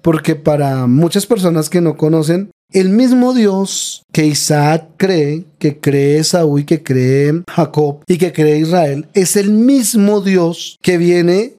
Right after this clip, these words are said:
en el hijo de Agar. El hijo de Agar se llama Ismael. Ismael es echado de los lomos en sí de, de Abraham, de su protección, se va con Agar. Y cuando Agar cuenta la, la, la historia, no solamente la historia nuestra, universal, sino la historia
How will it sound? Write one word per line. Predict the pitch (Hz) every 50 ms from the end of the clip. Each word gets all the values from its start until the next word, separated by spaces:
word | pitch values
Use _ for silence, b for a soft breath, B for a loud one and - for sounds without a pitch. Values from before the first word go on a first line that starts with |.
| _ _
en | - 190 196 196 196 202 214 220
el | 214 196 185 180
hijo | 180 160 - 185 185
de | 190 185
Agar. | 175 185 220 226 175 147
El | 170 180 156 151
hijo | 165 151 160 180
de | 196
Agar | 185 160 151 147 135
se | - - 160
llama | 160 160 160 170 196 - _ -
Ismael. | 208 202 185 160 170 170 170 175 190 214 233 196 151 117 110 _ _ _ _ _ _ _ _ _
Ismael | - 175 156 151 139 139 139 139 139 143 160 180 175 156 139 139 151 - _ _
es | - - 170 156 151 143 -
echado | 180 180 - - 202 202 185 180 165 165 190 233 -
de | - 131 131 131 127 123
los | 123 123 127 123 113 117
lomos | 135 143 156 160 156 156 156 165 170 165
en | 175 165
sí | 156 - - 135
de, | 135 131 131 131 147 170
de | 151 135 143 139
Abraham, | 135 127 123 131 127 123 123 123
de | 143 143
su | - 165
protección, | 156 147 143 131 143 135 - - - 143 135 127 131 139 - _
se | - - 156 151
va | 147 139 127
con | - 151 151 160
Agar. | 160 151 135 131 131 131 151 - _ _
Y | 208 208
cuando | - - 208 214 208 196 196 190
Agar | 180 170 196 196 208 220 240 269 294 294 294 220 -
cuenta | - 185 175 170 165 185 185
la, | 196 196 196 190 185 175
la, | 151 151 156 156
la | 139 135
historia, | 135 127 - - - - - 190 208 202 165 151 139 131
no | 127 139 135
solamente | - 147 151 156 165 165 175 175 175 170 185
la | 180
historia | 156 - - 143 131 135 139
nuestra, | 143 156 170 170 160 151 - - - 139 139 143 156
universal, | 151 147 139 139 139 135 127 - - 131 131 123
sino | - - 143 147 147
la | 147 151 147
historia | 139 - - - 131 127 135 135 135 143